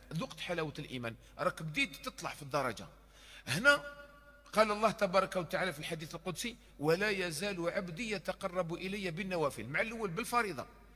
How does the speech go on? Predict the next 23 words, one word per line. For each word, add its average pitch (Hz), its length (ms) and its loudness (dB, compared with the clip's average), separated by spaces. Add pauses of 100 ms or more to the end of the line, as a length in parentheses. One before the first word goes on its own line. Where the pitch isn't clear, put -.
(160)
ومن 143 100 -6
بعد 165 180 2
حلات 226 380 0
له 175 60 -2
السيد 151 340 -4
هذايا، 131 340 2
ولا 156 260 0
ما 196 120 0
شاء - 200 2
الله، 180 300 -2 (260)
ولا 131 140 -2
يحب 151 280 -2
الله، 165 300 2 (300)
يحب 151 300 -2
مناجاة 185 480 0
الله. 160 260 -2 (440)
مشى 160 200 4
إلى 220 240 2
النافلة. 226 600 -2 (420)
كي 254 80 -4
دخل 233 240 -2
في 156 100 -10
النافلة، 185 600 0